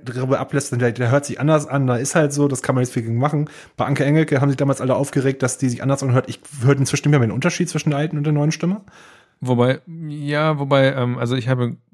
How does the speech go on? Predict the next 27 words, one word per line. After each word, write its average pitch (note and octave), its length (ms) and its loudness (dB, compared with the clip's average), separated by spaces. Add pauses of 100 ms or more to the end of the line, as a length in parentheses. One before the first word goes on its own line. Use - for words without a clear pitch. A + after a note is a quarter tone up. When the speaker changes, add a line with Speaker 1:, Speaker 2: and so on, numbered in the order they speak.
(540)
Speaker 2:
Anke C#3 260 2
Engelke C#3 600 2
orientiert C#3 400 0
sich C3 180 -8
halt B2+ 160 0
an B2+ 100 -2
die, A#2+ 120 0
an A#2+ 140 0
der A#2+ 100 4
Speaker 1:
Ge-, A2+ 60 2
Speaker 2:
Originalstimme. A#2 600 2
Speaker 1:
genau, B2+ 120 2
und B2+ 60 4
der B2+ 80 4
neue C#3 260 6
Sprecher, D3 380 2
der C3 120 4
orientiert B2+ 380 2
sich B2+ 100 -4
jetzt B2+ 160 -2
eher C3 160 2
an B2 100 2
Norbert B2 300 0
Castells A#2 480 0
Interpretation A#2 560 2
von G2 240 -2
Homer. A#2 340 0